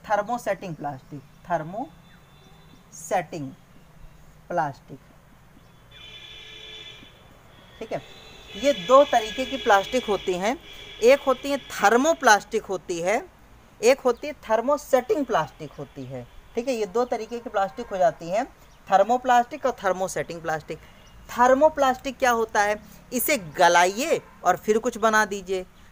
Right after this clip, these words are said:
फिर अगर वो टूट जाए फिर गलाइए फिर कुछ बना दीजिए, यानी कि इसमें जो है गलाना, गर्म करने पे गल जाती है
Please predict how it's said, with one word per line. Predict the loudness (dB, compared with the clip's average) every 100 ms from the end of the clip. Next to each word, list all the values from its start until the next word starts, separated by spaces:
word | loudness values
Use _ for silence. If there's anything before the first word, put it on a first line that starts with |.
| 0
फिर | 6 6
अगर | 6 4
वो | 2
टूट | 0 -6 0
जाए | 0
फिर | 2 2 4
गलाइए | 6 6 4 0
फिर | -2 -4
कुछ | -2 -2
बना | -2 -2 -2
दीजिए, | -4 -8 -10 -10 -16 -2 4
यानी | 4 2
कि | -6 -6
इसमें | -6 -6 -4 0
जो |
है | 2 0 4
गलाना, | 6 8 6 4 0
गर्म | 4 4 4 4
करने | 0 0 0
पे | 0
गल | 2 2 6
जाती | 4 4 0
है | 0 0